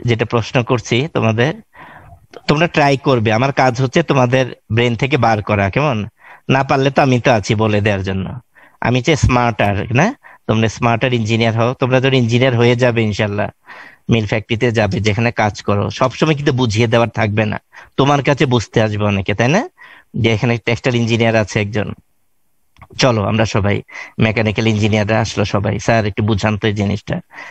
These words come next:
এই যে brain থেকে তুমি brain exercise করানোটা, এটা চাচ্ছি। আচ্ছা, এখন যেটা আমি প্রশ্ন দিচ্ছি তোমাদেরকে, এই যে নেট ইয়ার্ন আমি যে range বলছি, two point five to three point nine, তাই না?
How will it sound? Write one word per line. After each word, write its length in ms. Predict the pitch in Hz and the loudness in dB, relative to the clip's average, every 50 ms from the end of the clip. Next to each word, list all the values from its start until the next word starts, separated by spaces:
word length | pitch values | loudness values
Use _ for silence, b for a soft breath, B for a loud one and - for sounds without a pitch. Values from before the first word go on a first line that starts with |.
| B B _ | B B _
এই 100 | - - | -2 0
যে 80 | 104 104 | 2 4
brain 280 | 98 110 117 120 117 113 | 4 4 4 4 2 0
থেকে 260 | - 135 131 160 170 | 0 0 0 0 0
তুমি 200 | 147 139 110 107 | 2 2 2 2
brain 240 | 95 110 110 101 107 | 2 2 2 2 0
exercise 460 | 104 - - 113 - - 123 - - | -2 -2 -2 -2 0 0 -2 -2 -2
করানোটা, 500 | - 117 107 104 98 98 98 90 - - - - _ B B B B B B B B _ - | -2 0 0 0 0 0 -2 -4 -6 -12 -18 -20 _ B B B B B B B B _ -2
এটা 160 | 117 123 120 | 0 0 0
চাচ্ছি। 380 | 120 117 101 - - - - | 0 0 -2 -4 -4 -4 -2
আচ্ছা, 240 | - - - - - | -2 -2 -2 -4 -4
এখন 220 | - - 107 135 147 | -2 -2 -2 0 0
যেটা 220 | 160 160 131 147 | 0 0 0 2
আমি 140 | 127 117 107 | 2 0 0
প্রশ্ন 500 | - 120 117 - - - 117 113 98 - - - | 0 -2 -2 -2 -2 -2 0 0 0 -2 -4 -4
দিচ্ছি 300 | 104 107 107 - - 104 | -2 -2 -2 0 -2 0
তোমাদেরকে, 580 | 107 110 104 104 98 101 98 98 - 113 147 170 - B B B B B B | 0 2 2 2 0 -2 -2 -2 -2 -2 -4 -4 -8 B B B B B B
এই 140 | - 117 127 | -4 -2 0
যে 120 | 139 165 147 | 0 0 0
নেট 320 | 127 123 123 127 120 - | 2 0 0 -2 0 0
ইয়ার্ন 200 | 143 131 127 127 | 2 2 2 2
আমি 140 | 131 127 127 | 2 2 2
যে 80 | 123 | 2
range 400 | 104 98 107 110 117 120 113 110 | 2 4 4 4 4 4 4 2
বলছি, 320 | 107 104 98 98 95 - 101 | 2 2 2 2 0 -2 0
two 200 | - - 117 107 | 2 2 2 2
point 300 | 107 - 123 120 117 - | 2 0 0 0 0 0
five 160 | 104 104 98 | 0 -2 0
to 120 | - 135 | 0 0
three 220 | 117 - - 113 101 | 0 2 0 0 0
point 280 | - - 107 107 104 | 0 0 0 0 0
nine, 180 | 101 101 98 95 | 0 0 -2 -2
তাই 120 | - 107 | -2 -2
না? 180 | 107 143 185 208 | 0 0 -2 -4